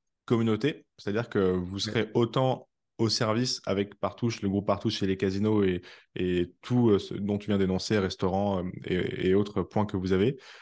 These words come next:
Speaker 1: au service des gens qui le détiennent pour faire des événements, pour, euh, euh, faire des rassemblements. C'est autant d'un côté que de l'autre, en fait, in fine.
Speaker 2: Tout à fait. C'est exactement ça. C'est qu'on veut aujourd'hui, euh, finalement développer la,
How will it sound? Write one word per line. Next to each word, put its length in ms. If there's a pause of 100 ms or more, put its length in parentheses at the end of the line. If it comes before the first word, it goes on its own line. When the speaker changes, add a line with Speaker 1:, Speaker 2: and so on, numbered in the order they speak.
(280)
Speaker 1:
au 120
service 460
des 120
gens 140
qui 140
le 100
détiennent 380
pour 120
faire 140
des 180
événements, 380
pour, 300
euh, 60 (440)
euh, 300
faire 240
des 100
rassemblements. 540
C'est 420
autant 440
d'un 120
côté 260
que 100
de 80
l'autre, 240
en 60
fait, 220
in 60
fine. 240 (1000)
Speaker 2:
Tout 140
à 100
fait. 280
C'est 200
exactement 500
ça. 160
C'est 180
qu'on 180
veut 160
aujourd'hui, 560
euh, 220 (440)
finalement 600 (200)
développer 500
la, 280